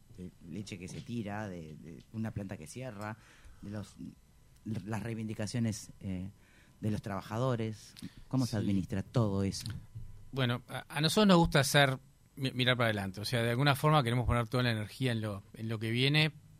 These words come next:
Speaker 2: Eh, el pasado, de alguna forma, ya fue. Esto no se trata de ser ni, ni negativo ni optimista. Nosotros somos realistas y tenemos que ser proactivos. Es una cooperativa uruguaya, tenemos que salir al mundo, tenemos que ser competitivos, tenemos que ser flexibles, tenemos que ser eficientes,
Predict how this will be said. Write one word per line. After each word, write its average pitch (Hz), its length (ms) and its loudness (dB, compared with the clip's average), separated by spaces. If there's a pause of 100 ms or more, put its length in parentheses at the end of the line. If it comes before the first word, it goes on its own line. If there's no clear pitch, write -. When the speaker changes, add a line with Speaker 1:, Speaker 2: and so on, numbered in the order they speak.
(300)
Speaker 2:
Eh, 110 180 -14
el 117 120 -12
pasado, 139 500 2 (180)
de 113 60 -6
alguna 113 200 -2
forma, 123 200 -2
ya 110 180 -6
fue. 147 240 2
Esto 143 160 0
no 117 60 2
se 107 100 -4
trata 120 240 -2
de 110 100 -2
ser 123 220 -4
ni, 113 320 -4 (840)
ni 120 120 0
negativo 127 600 4 (120)
ni 127 240 2
optimista. 131 540 0
Nosotros 131 300 -2
somos 127 200 -2
realistas 143 460 0
y 151 60 0
tenemos 123 200 0
que 117 60 -4
ser 117 200 -4
proactivos. 139 760 0 (920)
Es 165 160 2
una 147 100 6
cooperativa 123 380 2
uruguaya, 165 480 4
tenemos 135 360 0
que 123 80 -2
salir 120 240 0
al 120 100 2
mundo, 170 380 4
tenemos 120 400 -4
que - 80 -8
ser 120 220 -4
competitivos, 117 720 0
tenemos 117 320 -4
que 113 100 -6
ser 117 360 -2
flexibles, 143 720 -2
tenemos 113 260 -4
que 113 40 -6
ser 113 200 -6
eficientes, 143 800 -2